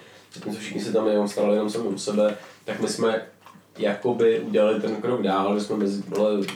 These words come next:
v bleskách a, a v, prostě, jako, v bouři tohle odnosili, víš. A pro mě ten iniciační rituál byl ten, že já jsem se vlastně vždycky bál, že v těchto těch krizových momentech se zachovám špatně.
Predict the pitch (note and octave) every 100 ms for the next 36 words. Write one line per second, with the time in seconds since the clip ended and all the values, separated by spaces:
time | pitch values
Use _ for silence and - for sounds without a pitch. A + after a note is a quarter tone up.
0 | - - G2+ G#2 G2+ G2+ - - G#2+ G#2+
1 | A2 G#2+ G#2+ G2+ F2+ F#2 G2 - - -
2 | - - - - - - D#3 - - -
3 | A2 B2 - G#2+ - - - G2 G2 F#2+
4 | G2+ G#2+ - - - - A2 A#2 A2 A2
5 | - F2 D#2 D#2+ E2+ E2+ G2+ G#2+ A#2 A#2
6 | A2+ A2 A#2+ A#2+ G#2 A#2 A2+ A#2+ B2 A2+
7 | A#2 A#2+ - - - - G#2+ A#2 A#2+ -
8 | C3 A#2 - C3+ A2 A2 A2 A2+ A#2 A2+
9 | A2 A#2 - G#2+ A2+ A2 A2 A2+ A2+ A#2
10 | G#2+ A2 A2 - F2+ -